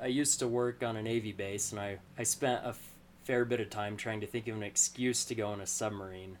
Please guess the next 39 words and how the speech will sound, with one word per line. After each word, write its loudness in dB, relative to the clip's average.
and, -8
uh, -4
never 4
happened. -4
And -8
apparently 4
one 2
of 2
my 2
great-grandpas, -2
who -6
was -6
an -4
engineer, -6
he -2
tried 2
to -4
get 2
onto -2
a -2
sub 6
in -2
World -2
War -4
Two, 2
and -2
he 0
never 0
got -4
to. -8
And -6
I'm, -8
I'm -6
disgusted 4
that -2
my -4
family 2
has -2
this -4